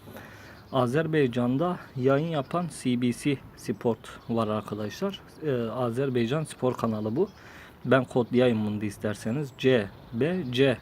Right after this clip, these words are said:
Sport olarak. Bu, e, kanalı evinizdeki uydulara frekans bilgilerini girerek tanımlayabilirsiniz. İnternetten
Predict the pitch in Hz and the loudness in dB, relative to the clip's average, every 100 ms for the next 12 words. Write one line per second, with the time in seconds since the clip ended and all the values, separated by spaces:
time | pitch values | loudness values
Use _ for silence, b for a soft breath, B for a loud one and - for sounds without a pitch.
0 | - - - - 107 - - 139 120 110 | -8 -16 -8 -2 -2 -2 -14 -4 -2 0
1 | 185 - - - - B B B 147 165 | -2 -6 -18 -20 -20 B B B 4 6
2 | 208 240 - 131 120 117 - 170 139 143 | 6 2 0 2 4 2 0 2 2 0
3 | 247 - 139 120 117 117 123 113 - 156 | -2 -4 0 2 2 2 2 0 0 -2
4 | 143 123 117 117 123 190 - 120 113 - | 2 2 2 0 0 -4 -4 2 2 2
5 | 139 135 123 113 107 104 104 120 143 147 | 0 2 0 0 -2 -2 0 0 2 0
6 | 185 117 113 117 170 127 127 - 113 104 | 0 0 2 0 0 0 -2 0 -4 -2
7 | 110 120 113 110 110 - 127 | -2 -2 0 -2 -2 0 -2